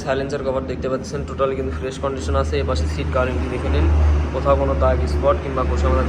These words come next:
চিহ্ন আছে কি না। তো সাইড কভারটি কিন্তু দেখতে পাচ্ছেন একদম ফ্রেশ কন্ডিশন আছে, একদম শোরুম কন্ডিশন। ধোয়া মোছা করলে কিন্তু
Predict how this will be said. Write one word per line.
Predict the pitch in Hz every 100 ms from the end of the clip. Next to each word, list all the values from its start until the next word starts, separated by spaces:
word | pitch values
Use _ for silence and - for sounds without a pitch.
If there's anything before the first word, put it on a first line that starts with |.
| -
চিহ্ন | 127 127 -
আছে | 73 73 67
কি | 71 71
না। | 71 69 69 69 - - - - - - -
তো | 127 -
সাইড | 131 139
কভারটি | 147 139 135
কিন্তু | 139 139 135
দেখতে | 131 135
পাচ্ছেন | 135 127 135 143 139 131
একদম | 131 131
ফ্রেশ | 135 131 139
কন্ডিশন | 135 127 135 131
আছে, | 123 160 185 - - - - - 131
একদম | 135 143 -
শোরুম | 185 165 139 117
কন্ডিশন। | 110 107 - 104 - - - - - - - - -
ধোয়া | 131 143 143
মোছা | 135 147
করলে | 143 139 135
কিন্তু | 139